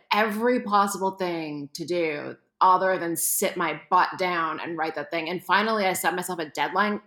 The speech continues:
by setting up a meeting with somebody who was gonna review it. I was like, "I'm setting up a meeting so that basically for the half hour before that meeting, I crammed."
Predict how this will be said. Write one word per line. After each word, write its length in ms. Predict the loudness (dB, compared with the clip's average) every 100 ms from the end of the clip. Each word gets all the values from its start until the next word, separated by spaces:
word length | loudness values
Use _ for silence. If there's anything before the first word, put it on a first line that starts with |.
| -18 -2
by 140 | 0 0
setting 400 | 0 0 0 -4
up 120 | -4
a 40 |
meeting 640 | -6 -4 -2 0 -2 -4 -14 -8
with 160 | -6
somebody 680 | -4 -8 -8 -10 -10 -10 -16 _ _ -2
who 80 |
was 140 | -2 -2
gonna 220 | -4 -4
review 420 | -6 -6 -6 -2
it. 200 | 0 0 0
I 80 | -2
was 160 | -2
like, 300 | 0 -2 -4 -8 -10 _ _ _ _ _ -6
"I'm 140 | -4
setting 280 | 0 2 2
up 120 | 0
a 40 | 2
meeting 480 | 2 4 2 2
so 140 | 0 2
that 240 | 4 4 0 -18 _ -10 2
basically 420 | 2 4 0 0
for 100 | 0
the 60 | -2
half 380 | 2 4 6 6
hour 280 | 6 6 2
before 300 | -2 -2 0
that 200 | 0 0
meeting, 380 | -2 -2 -2 -2
I 100 | -6
crammed." 680 | -6 -4 -4 -6 -12 -16